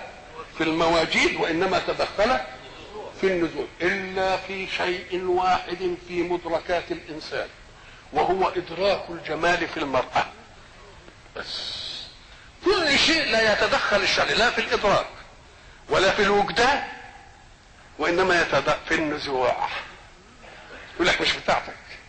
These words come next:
ازرع لك وردة، ولا شوف لك، هات لك قصرية حطها في البلكونة، ولا، ولا استأذن صاحبها، ولا".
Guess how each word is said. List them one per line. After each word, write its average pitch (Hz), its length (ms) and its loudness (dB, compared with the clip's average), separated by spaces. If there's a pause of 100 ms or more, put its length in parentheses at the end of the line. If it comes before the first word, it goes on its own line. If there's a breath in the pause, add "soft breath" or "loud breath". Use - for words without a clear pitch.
(100)
ازرع 151 300 0
لك 139 220 0
وردة، 151 340 2
ولا 135 200 0
شوف 175 200 -6
لك، - 200 -2
هات - 160 0
لك 151 100 0 (100)
قصرية 165 400 0
حطها 170 340 0
في - 100 -2
البلكونة، 185 680 2
ولا، 160 240 0 (720 loud breath)
ولا 165 220 4
استأذن 160 460 2
صاحبها، 220 520 0
ولا". 139 140 -4